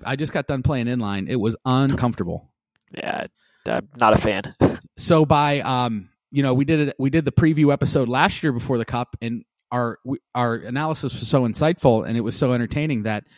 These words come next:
Speaker 1: absolutely nobody asked for an encore, but, you know, we're gonna do it anyway.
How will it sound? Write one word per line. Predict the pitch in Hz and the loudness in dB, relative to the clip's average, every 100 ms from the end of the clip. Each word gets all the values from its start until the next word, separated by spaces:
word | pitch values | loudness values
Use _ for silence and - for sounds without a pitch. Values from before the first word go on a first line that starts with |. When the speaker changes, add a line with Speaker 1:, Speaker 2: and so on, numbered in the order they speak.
| _ _ _ - | _ _ _ -6
Speaker 1:
absolutely | 131 - 156 156 139 135 | -4 -2 2 2 2 0
nobody | 147 185 170 123 - | 2 4 4 2 -2
asked | 131 135 - | -4 -6 -4
for | 123 | -2
an | 117 | -2
encore, | 165 - 117 107 104 | -2 -4 -4 -4 -4
but, | 113 - | -6 -2
you | 127 | 0
know, | 139 | 4
we're | 135 143 | 4 6
gonna | 139 135 | 4 6
do | 147 | 6
it | 151 | 6
anyway. | 147 107 101 | 6 2 0